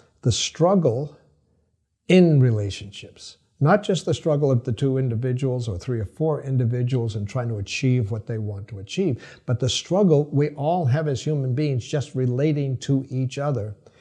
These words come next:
and being open with each other, being honest with each other,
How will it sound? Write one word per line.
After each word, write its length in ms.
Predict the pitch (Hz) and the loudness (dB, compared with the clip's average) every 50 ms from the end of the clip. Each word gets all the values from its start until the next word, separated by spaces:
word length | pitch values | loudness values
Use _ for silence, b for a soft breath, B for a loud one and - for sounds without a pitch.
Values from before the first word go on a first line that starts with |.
| b b b b - | b b b b 0
and 380 | 143 151 156 156 151 135 123 | 2 4 6 6 6 4 4
being 280 | - 139 139 139 139 135 - | 4 2 2 2 0 -2 -2
open 400 | 147 151 147 147 147 135 131 123 | -2 -2 0 0 -2 -2 0 0
with 160 | 120 120 113 | 0 0 -2
each 200 | 117 107 104 - | -2 -4 -6 -6
other, 180 | 113 98 101 104 | -8 -6 -6 -4
being 260 | 117 135 131 131 131 | -2 -2 0 0 -2
honest 460 | 123 110 117 139 151 143 139 - - | -4 -4 -2 0 2 2 0 0 -2
with 180 | 127 123 113 110 | -4 -4 -4 -4
each 280 | 110 110 110 110 - 120 | -4 -6 -6 -6 -6 -6
other, 260 | 104 104 98 95 | -6 -6 -6 -10